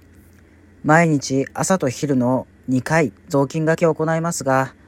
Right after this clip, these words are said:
今まで一度も欠かさずに行ってきた歴史がございます。とても長い廊下であり、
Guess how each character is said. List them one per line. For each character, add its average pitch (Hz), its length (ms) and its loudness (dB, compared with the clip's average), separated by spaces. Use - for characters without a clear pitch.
今 147 200 4
ま 160 120 6
で 147 100 4
一 131 220 -4
度 196 100 2
も 196 140 2
欠 - 120 -12
か 196 120 -4
さ 196 120 -2
ず 185 120 -6
に 185 240 -2
行 - 220 -6
っ 180 140 -2
て - 200 -8
き - 80 -12
た 117 340 -2
歴 110 240 -8
史 - 160 -6
が 151 120 0
ご 139 100 -4
ざ 135 120 0
い 131 60 0
ま 117 100 -4
す。 - 200 -14
と 143 120 -8
て 185 120 2
も 196 240 4
長 147 380 2
い 131 160 0
廊 135 220 2
下 143 100 -2
で 147 140 4
あ 147 80 4
り、 127 320 0